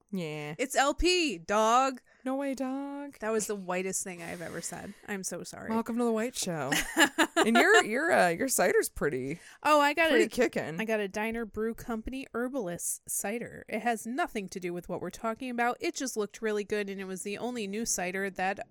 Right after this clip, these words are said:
Speaker 2: our beer store had. So, good choice. It's really good.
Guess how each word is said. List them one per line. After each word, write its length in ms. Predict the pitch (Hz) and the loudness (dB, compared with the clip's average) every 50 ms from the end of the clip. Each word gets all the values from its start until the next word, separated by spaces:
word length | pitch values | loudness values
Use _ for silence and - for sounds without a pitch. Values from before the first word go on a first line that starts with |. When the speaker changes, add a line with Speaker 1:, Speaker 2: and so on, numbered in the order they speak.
| - - | -6 -4
Speaker 2:
our 460 | 208 220 226 240 247 254 262 254 240 | -2 -2 0 0 0 0 0 0 -2
beer 300 | 226 - 247 247 254 269 | -4 -6 -4 -4 -4 -4
store 280 | - - 294 277 277 | -4 -4 -2 -2 0
had. 360 | 269 285 302 294 208 175 170 - | 0 0 0 0 -2 -4 -6 -6
So, 460 | - - 196 190 190 185 185 190 185 _ - _ _ - - - _ _ _ 208 | -4 -2 0 0 0 0 0 -2 -4 _ -14 _ _ -20 -20 -20 _ _ _ -4
good 160 | 185 233 254 262 | -2 -2 0 0
choice. 460 | - 277 277 302 226 - - - - | 0 0 0 0 0 -2 -4 -6 -8
It's 180 | - 185 - | -8 -6 -4
really 220 | 214 208 220 220 208 | -2 0 0 0 0
good. 360 | 196 202 233 208 160 165 | -2 -2 -4 -4 -6 -8